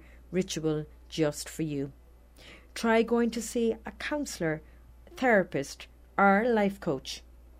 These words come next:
If that's something that you feel that you really need some support around, well, then they're very important things to tap into as well if you need a little bit of time for yourself within that week. Then those resources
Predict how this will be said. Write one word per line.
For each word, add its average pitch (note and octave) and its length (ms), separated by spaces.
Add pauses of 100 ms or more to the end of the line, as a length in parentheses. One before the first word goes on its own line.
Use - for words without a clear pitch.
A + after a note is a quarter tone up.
(680)
If G3+ 180
that's C#4 220
something C4+ 320
that A#3 160
you G#3+ 100
feel A3 220
that G3+ 180
you G3+ 200
really G3+ 240
need G3 200
some F#3+ 180
support A3 540
around, D#3+ 380 (340)
well, G3+ 140
then G3 260
they're G3+ 160
very A3 400
important E3+ 720
things D#3 380
to - 160
tap E3 320
into D#3 480
as - 180
well D3 240 (320)
if D#3 180
you E3 60
need D#3+ 240
a D#3 60
little D#3 240
bit D3+ 160
of D3+ 160
time C#3+ 400 (320)
for E3 360
yourself D3+ 560 (280)
within D3 340
that C3+ 200
week. C#3+ 320 (260)
Then D3+ 220
those D#3+ 400
resources D#3 640